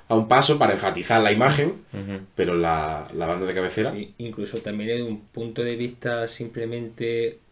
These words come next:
Speaker 3: organizativo de estar tú fuera y pensar, es que si la procesión no es demasiado larga, los que están adelante y los que están a, detrás del paso, si están tocando los dos, se pueden liar, si
Speaker 2: Sí.
Speaker 3: están escuchando lo uno al otro.
Speaker 2: La, la banda de cabecera,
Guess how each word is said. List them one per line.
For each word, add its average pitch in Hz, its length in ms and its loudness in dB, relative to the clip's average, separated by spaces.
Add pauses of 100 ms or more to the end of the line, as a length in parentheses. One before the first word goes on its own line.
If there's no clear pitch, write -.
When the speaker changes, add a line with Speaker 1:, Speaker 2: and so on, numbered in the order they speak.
(200)
Speaker 3:
organizativo 113 880 -4
de 110 180 -6 (440)
estar - 300 -12
tú 113 160 -8
fuera 113 260 -2
y 117 60 2
pensar, 107 500 -10 (440)
es - 120 -16
que - 140 -6
si - 160 -8
la 92 100 -10
procesión 98 560 -12
no 101 60 -8
es 104 80 -8
demasiado 107 380 -8
larga, 113 260 -6
los 123 160 -6
que - 120 -14
están 107 200 -12
adelante 113 560 -6 (160)
y 120 60 -12
los 110 120 -8
que 107 100 -8
están 107 240 -10
a, 110 340 -6
detrás 110 280 -6
del 113 120 -6
paso, 123 300 -4
si - 120 -8
están 107 240 -10
tocando 110 320 -4
los 104 180 -4
dos, 117 320 -4 (160)
se - 120 -10
pueden 104 260 -6
liar, 92 220 -6 (560)
si - 120 -16
Speaker 2:
Sí. 104 60 -6
Speaker 3:
están 110 160 -4
escuchando 104 420 -6
lo 98 100 -6
uno 98 100 -8
al 98 80 -6
otro. - 220 -8 (640)
Speaker 2:
La, 98 260 -2
la 98 120 0
banda 110 180 2
de 120 60 -2
cabecera, 120 540 0